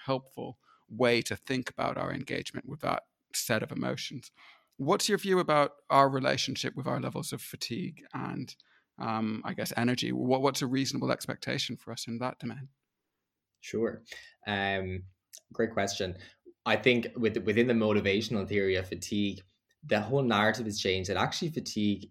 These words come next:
Speaker 2: in and of itself is an emotion. So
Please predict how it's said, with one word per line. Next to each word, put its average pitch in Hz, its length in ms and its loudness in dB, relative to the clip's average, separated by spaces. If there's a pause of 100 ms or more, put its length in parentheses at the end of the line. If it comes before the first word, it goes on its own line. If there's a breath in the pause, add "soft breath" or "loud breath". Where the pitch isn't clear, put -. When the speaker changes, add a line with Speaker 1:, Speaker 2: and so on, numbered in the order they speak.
Speaker 2:
in 104 140 2
and 101 100 0
of 95 140 0
itself 95 560 -2
is 95 160 -4
an 90 80 -6
emotion. 87 760 -8
So 90 560 -2